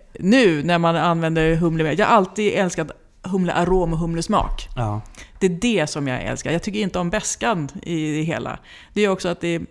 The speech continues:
Speaker 1: jag är egentligen en tedrickare. Ja, för jag
Speaker 2: Mm.
Speaker 1: tycker kaffe är för beskt.
Speaker 2: Ah. Men du, men du vill, du vill ju ha lite beska kvar i en ipa.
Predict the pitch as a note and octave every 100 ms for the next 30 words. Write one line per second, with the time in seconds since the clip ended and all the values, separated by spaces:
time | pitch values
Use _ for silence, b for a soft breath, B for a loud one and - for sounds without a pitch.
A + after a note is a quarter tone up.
0 | - - - F#2+ E3+ G3 E3+ D#3+ D3 D3
1 | D#3 B2+ C#3 C#3 - - - - _ C#4+
2 | - F#3 C3 - D#3+ - D3 - - -
3 | F#2 - - - - - - - - -
4 | b b b b B2+ D3 D3 E2+ G#2 -
5 | - b - D#3 - F3+ D#3+ D3+ C#3+ D#3
6 | D3+ D3 D3+ D3 D3 C#3 D3 D3+ C#3+ D3+
7 | C3 - B2+ B3 A#3+ - C3+ - A#2+ A2
8 | A#2 A#2+ - -